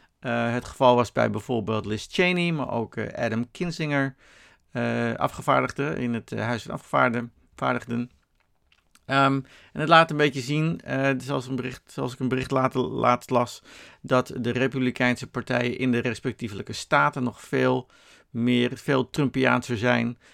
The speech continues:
dan, eh, de Republikeinen in het federale congres. Ehm, wat was ook heel erg verrassend en wat werd ook, eh, luidkeels, eh, veroordeeld als zijnde hypocriet, waren de woorden van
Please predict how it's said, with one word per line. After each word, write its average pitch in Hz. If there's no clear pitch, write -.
dan, 117
eh, -
de 107
Republikeinen 110
in 110
het 104
federale 107
congres. -
Ehm, 143
wat 190
was 180
ook 180
heel 170
erg 165
verrassend 156
en 127
wat 135
werd 139
ook, 131
eh, 120
luidkeels, 135
eh, 123
veroordeeld 135
als 117
zijnde 123
hypocriet, 165
waren 139
de 131
woorden 120
van 117